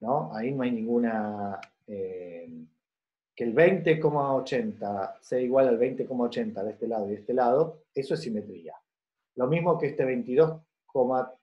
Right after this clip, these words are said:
treinta y cuatro con el de acá, el tres uno con el uno tres son iguales,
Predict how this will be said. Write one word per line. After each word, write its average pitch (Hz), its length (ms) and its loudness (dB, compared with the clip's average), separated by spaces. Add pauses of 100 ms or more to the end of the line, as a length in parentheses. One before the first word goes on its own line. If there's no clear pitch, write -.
treinta 131 240 -2
y 143 80 -2
cuatro 170 420 4
con 131 200 0
el 131 160 0
de 110 80 0
acá, 98 440 -4
el 104 320 -12
tres 147 260 0
uno 202 560 4
con 113 180 0
el 120 120 0
uno 151 200 2
tres 180 420 2 (300)
son 175 260 4
iguales, 98 580 -2